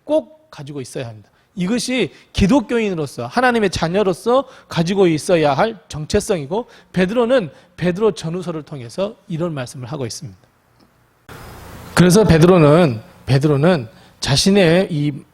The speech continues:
이 자신이 쓴 베드로전서 이 장에 보면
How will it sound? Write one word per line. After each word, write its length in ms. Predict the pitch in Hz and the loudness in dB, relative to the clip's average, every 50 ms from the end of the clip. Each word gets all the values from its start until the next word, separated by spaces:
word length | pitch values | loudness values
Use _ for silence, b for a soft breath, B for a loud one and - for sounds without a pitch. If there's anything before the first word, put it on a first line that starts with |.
| _ _ - | _ _ -10
이 300 | - 143 143 139 139 131 120 | -6 -2 0 0 0 -2 -2
자신이 420 | - - 131 123 156 160 147 147 | -4 -6 -4 -2 0 0 0 0
쓴 420 | - - - 175 196 180 135 117 - | -2 0 0 0 0 0 -2 -6 -10
베드로전서 800 | - - 135 135 156 147 143 135 127 123 110 156 180 202 226 247 B B B B B B _ _ _ - | -8 -8 -4 -2 -2 0 0 -2 -2 -4 0 2 2 2 2 -2 B B B B B B _ _ _ -8
이 140 | 151 156 165 | -4 -2 0
장에 260 | 170 160 147 139 135 | 0 0 0 -2 -6
보면 520 | 117 117 110 113 123 147 165 151 120 110 | -8 -10 -12 -10 -8 -6 -6 -6 -6 -8